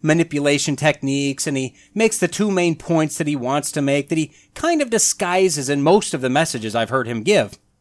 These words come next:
Quote, "When non-essentials become obstacles, obstacles to a person's faith, obstacles to somebody who's leaning in and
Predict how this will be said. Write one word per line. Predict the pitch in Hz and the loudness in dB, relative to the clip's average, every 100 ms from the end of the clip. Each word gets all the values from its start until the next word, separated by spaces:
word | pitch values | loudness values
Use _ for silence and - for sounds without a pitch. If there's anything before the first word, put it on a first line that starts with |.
| _ | _
Quote, | - 220 113 - _ _ _ _ | 0 2 2 -2 _ _ _ _
"When | - 165 | -2 0
non-essentials | 208 330 302 220 208 190 | 2 0 0 0 0 -2
become | 180 170 165 - | -2 0 -2 0
obstacles, | 143 - - - 92 - - _ _ - | -4 -4 -6 -8 -10 -12 -16 _ _ -2
obstacles | 156 - 196 190 180 | -2 0 -2 0 0
to | - 170 | 0 0
a | |
person's | - 156 - 208 - | 2 -2 0 -4 -4
faith, | 104 90 - _ _ _ | -6 -8 -16 _ _ _
obstacles | 135 151 - 160 175 170 | 0 0 0 0 0 0
to | 175 | -2
somebody | - 160 160 | 0 0 0
who's | 160 180 131 | 0 -2 -4
leaning | 113 147 180 190 196 | 0 2 2 2 2
in | 160 165 175 | 2 2 2
and | 113 | 0